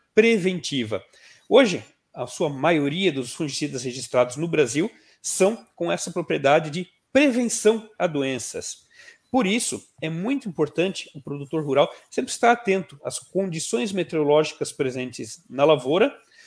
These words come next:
pra saber quando elas já estão aparecendo favoráveis a desenvolvimento de doenças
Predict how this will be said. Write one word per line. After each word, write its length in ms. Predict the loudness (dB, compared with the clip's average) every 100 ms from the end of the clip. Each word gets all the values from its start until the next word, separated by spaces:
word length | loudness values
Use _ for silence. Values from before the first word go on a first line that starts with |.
| -20 _
pra 120 | 0 2
saber 520 | 2 0 -2 -4 _ _
quando 340 | 2 4 4 4
elas 440 | 4 4 2 -2
já 140 | -4 -2
estão 580 | -2 -8 2 4 4 -4 _
aparecendo 640 | -8 0 0 0 -4 -8
favoráveis 1200 | -8 2 2 2 0 2 2 2 0 -2 -4 -8
a 580 | 0 2 2 2 0 -4 -10
desenvolvimento 760 | -6 -6 -6 -6 -4 -6 -6
de 100 | -8
doenças 480 | -4 -4 -4 -8 -10